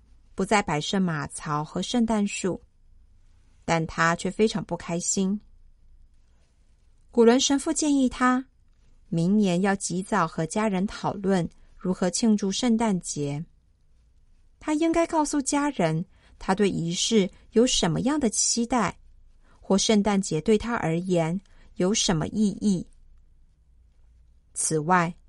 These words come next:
她还应该问他们，他们希望全家如何欢庆圣诞节。这些谈话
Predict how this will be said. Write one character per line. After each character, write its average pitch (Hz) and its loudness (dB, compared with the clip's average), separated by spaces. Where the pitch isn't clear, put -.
她 240 2
还 233 2
应 233 4
该 254 2
问 285 2
他 269 -2
们， 240 2
他 - 2
们 220 8
希 226 4
望 214 4
全 196 2
家 233 0
如 208 0
何 208 0
欢 262 -2
庆 254 0
圣 254 0
诞 233 0
节。 151 -4
这 208 2
些 226 2
谈 170 -2
话 185 2